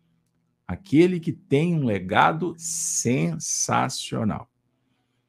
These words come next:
Eurípides Barçanufo e tantos outros. O Chico, com uma mediunidade extraordinária, se destacou também, também.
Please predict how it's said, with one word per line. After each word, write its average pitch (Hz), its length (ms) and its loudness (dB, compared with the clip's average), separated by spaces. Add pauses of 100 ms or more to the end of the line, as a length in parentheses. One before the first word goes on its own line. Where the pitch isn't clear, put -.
(140)
Eurípides 165 680 6
Barçanufo 98 960 0
e 214 40 0
tantos 370 440 4
outros. - 520 6 (1300)
O 151 60 0
Chico, - 720 0 (640)
com - 140 0
uma 113 180 4
mediunidade 107 1000 4 (180)
extraordinária, 135 1400 2
se - 240 -8
destacou 196 800 2
também, 202 840 2 (460)
também. 190 840 4